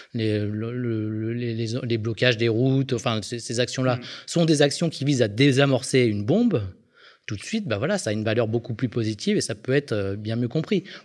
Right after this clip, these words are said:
Speaker 1: En fa-, en face de ça, on nous dira, « Oui, mais ces bombes appartiennent à telle ou telle personne, donc le droit de propriété,
Speaker 2: Mm.
Speaker 1: c'est sacré, vous n'avez pas à y toucher. » Mais c'est des bombes qui nous mettent en danger, qui mettent en danger notre vie et la, et la, la vie de, de, bah, de l'ensemble du
Speaker 2: Mm.
Speaker 1: vivant sur Terre.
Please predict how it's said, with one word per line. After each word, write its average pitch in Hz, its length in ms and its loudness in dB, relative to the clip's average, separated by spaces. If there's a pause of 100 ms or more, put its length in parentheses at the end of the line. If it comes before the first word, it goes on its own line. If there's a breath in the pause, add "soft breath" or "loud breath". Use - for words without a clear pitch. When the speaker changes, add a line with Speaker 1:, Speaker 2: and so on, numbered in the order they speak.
Speaker 1:
En 123 100 2
fa-, 127 180 2
en 131 120 0
face 127 160 4
de 127 60 2
ça, 147 140 0
on 185 60 4
nous 143 80 2
dira, « 123 260 2
Oui, 165 120 4
mais 135 100 2
ces 120 160 -2
bombes 151 240 4
appartiennent 131 460 2
à 117 80 2
telle 147 180 2
ou 127 80 0
telle 120 160 0
personne, 127 480 0
donc 113 220 -6
le 107 100 -2
droit 117 200 2
de 123 40 -6
propriété, 113 560 -2
Speaker 2:
Mm. 156 40 2
Speaker 1:
c'est 120 120 -4
sacré, 110 320 -2
vous 135 140 -2
n'avez 107 180 -2
pas 151 120 0
à 151 40 4
y 127 80 2
toucher. » 117 380 -4 (260 loud breath)
Mais 160 80 2
c'est 139 140 2
des 123 100 6
bombes 170 220 4
qui - 120 -2
nous 117 120 4
mettent 127 180 4
en 110 80 0
danger, 170 260 2
qui - 120 -6
mettent 120 180 0
en 110 60 0
danger 113 260 2
notre 110 180 0
vie 165 280 0
et 117 80 2
la, 104 120 -4
et 120 100 -4
la, 110 260 0
la 113 120 0
vie 131 140 0
de, 110 200 0
de, 117 260 -8
bah, 127 160 -6
de 117 120 -4
l'ensemble 120 280 -2
du 107 80 -4
Speaker 2:
Mm. 101 60 -2
Speaker 1:
vivant 110 200 0
sur 143 160 -4
Terre. 269 240 -2